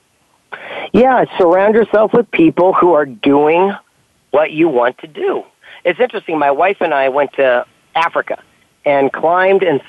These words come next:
summited Mount Kilimanjaro. My wife is the first Filipino woman in the history of the world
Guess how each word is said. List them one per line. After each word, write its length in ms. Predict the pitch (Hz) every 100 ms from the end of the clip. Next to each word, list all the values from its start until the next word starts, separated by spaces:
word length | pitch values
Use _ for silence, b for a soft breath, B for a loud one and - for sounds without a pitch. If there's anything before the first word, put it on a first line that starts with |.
| -
summited 340 | 175 151 135
Mount 300 | 131 131 131
Kilimanjaro. 760 | - 143 143 139 165 151 107 - _
My 180 | 127 135 - -
wife 360 | 131 180 220 190
is 120 | 139
the 120 | 135 -
first 240 | 202 220 -
Filipino 640 | - 190 190 - 180 170 165
woman 420 | 143 135 131 127
in 80 | 127
the 80 |
history 320 | 113 185 - 175
of 80 |
the 60 | 151
world 360 | 139 139 117